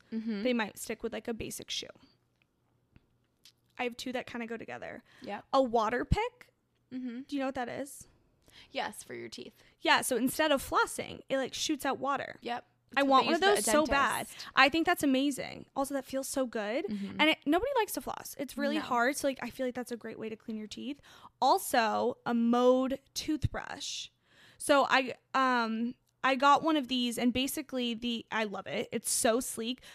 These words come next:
Speaker 2: but even the packaging, like, when somebody opens that up as a gift, it's beautiful. It's all black. It's
Speaker 1: Is
Speaker 2: all
Speaker 1: this your bl-
Speaker 2: sleek.
Speaker 1: Okay.
Speaker 2: And then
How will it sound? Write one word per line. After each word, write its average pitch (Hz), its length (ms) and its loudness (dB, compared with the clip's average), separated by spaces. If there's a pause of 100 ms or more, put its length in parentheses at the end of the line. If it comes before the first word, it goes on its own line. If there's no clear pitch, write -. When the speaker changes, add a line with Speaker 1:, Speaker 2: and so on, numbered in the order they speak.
(120)
Speaker 2:
but - 200 0
even 277 260 0
the 294 80 0
packaging, 285 840 -4 (460)
like, 262 240 2 (420)
when 269 200 2
somebody 269 440 2
opens 240 380 0
that 240 180 0
up 208 140 -6
as 233 140 -4
a 233 80 -2
gift, 214 400 -6
it's - 180 -6
beautiful. 214 560 -8
It's - 180 -10
all 240 200 0
black. 226 480 -2
It's - 100 -10
Speaker 1:
Is - 60 -10
Speaker 2:
all 226 140 0
Speaker 1:
this 240 100 -2
your 311 100 -2
bl- 233 140 -4
Speaker 2:
sleek. 233 320 -8 (120)
Speaker 1:
Okay. 208 360 -14 (920)
Speaker 2:
And 277 200 4
then 254 360 4